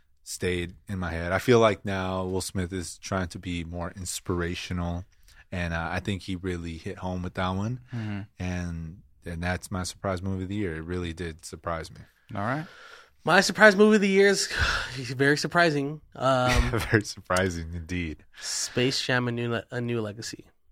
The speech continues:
Speaker 2: Mm,
Speaker 3: Okay.
Speaker 2: I'm gonna need you to
Speaker 1: Uh,
Speaker 2: explain this.
Speaker 1: elaborate.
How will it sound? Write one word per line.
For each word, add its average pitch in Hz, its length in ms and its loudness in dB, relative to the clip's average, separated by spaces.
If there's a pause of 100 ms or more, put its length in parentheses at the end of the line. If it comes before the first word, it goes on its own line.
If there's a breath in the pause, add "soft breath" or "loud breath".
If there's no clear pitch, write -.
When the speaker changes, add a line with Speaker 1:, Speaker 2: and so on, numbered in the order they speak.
(380)
Speaker 2:
Mm, 120 460 -2
Speaker 3:
Okay. 101 100 -2
Speaker 2:
I'm 98 100 2
gonna 107 80 0
need 107 220 -2
you 107 80 -4
to 95 100 -2
Speaker 1:
Uh, 104 40 0
Speaker 2:
explain 98 300 -2
this. 95 40 2
Speaker 1:
elaborate. 101 1120 4